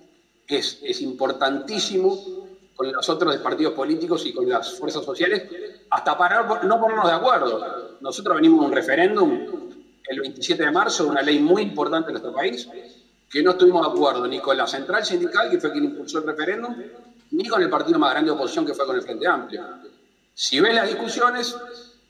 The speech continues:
quizá fueron duras, quizá con alguna, este, chicana, pero la sangre no llegó al río y al otro día el país ya estaba de nuevo en sus temas, obviamente en otras discusiones. Insisto que institucionalmente la separación de poderes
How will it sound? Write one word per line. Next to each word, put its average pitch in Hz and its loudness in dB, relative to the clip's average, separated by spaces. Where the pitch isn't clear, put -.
quizá 180 -2
fueron 190 0
duras, 240 2
quizá 160 0
con 156 0
alguna, - 0
este, - -2
chicana, - -2
pero - 0
la - 0
sangre 185 2
no 160 4
llegó 151 2
al 139 2
río 180 0
y 135 -4
al 143 4
otro 165 2
día 175 4
el 165 2
país 151 2
ya 147 -2
estaba 151 2
de 127 -2
nuevo 151 0
en 127 0
sus - -8
temas, 175 0
obviamente 135 -4
en 139 -8
otras 135 -2
discusiones. 107 -8
Insisto - 0
que 175 0
institucionalmente 185 0
la 165 2
separación 151 -2
de 175 2
poderes 165 -2